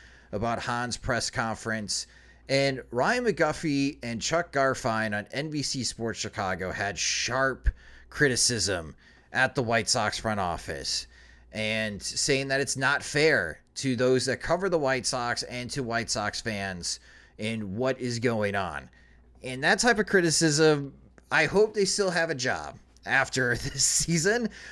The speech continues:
uh, as the, the White Sox enter the last year of their television contract with N B C Sports Chicago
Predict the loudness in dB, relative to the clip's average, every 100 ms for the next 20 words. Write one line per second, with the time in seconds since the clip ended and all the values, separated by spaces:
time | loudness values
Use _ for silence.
0 | -10 -4 -2 0 0 0 0 0 0 2
1 | 2 2 2 2 2 2 0 -2 -2 0
2 | 2 2 0 0 0 0 -2 0 2 0
3 | 0 0 0 2 0 0 0 -2 -4 -4
4 | -4 -4 -4 -2 -4 -4 -6 -4 -4 -4
5 | -4 -6 -4 -6 -6 -4 -2 -2 -2 -6